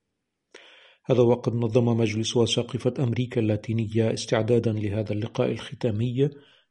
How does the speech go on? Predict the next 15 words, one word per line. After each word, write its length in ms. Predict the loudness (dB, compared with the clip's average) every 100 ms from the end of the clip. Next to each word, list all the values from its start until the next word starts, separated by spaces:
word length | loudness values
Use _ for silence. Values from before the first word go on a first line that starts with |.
| -16
اجتماعات 600 | -10 -2 0 2 0 0 -4 -2 -10
إقليمية 880 | -10 -8 -4 -4 0 0 0 -4 0
أولية، 640 | 2 2 -2 -4 -4 -6 -12 _ _ _ _ _ _ _ _ _ _
وذلك 480 | 0 2 2 2 -2
من 220 | -2 -2
أجل 320 | -4 -4 -4
ضمان 420 | -2 0 0 -2
مشاركة 640 | -2 -2 0 2 0 -2 -6
أكبر 520 | -4 -6 -2 0 2
للكنائس 760 | 0 -2 0 0 0 -2 -6 -4
الخاصة 840 | -4 -4 -4 -4 -4 -4 -4 -6 -16 _ _ _ _ -6
لتقدم 540 | -2 0 0 0 0
بدورها 640 | 0 4 4 2 0 0 -2
إسهاماتها 760 | -2 0 2 0 -2 -4 -2
وتأملاتها. 1040 | -2 -2 -4 -4 -2 -2 -2 -6 -6 -6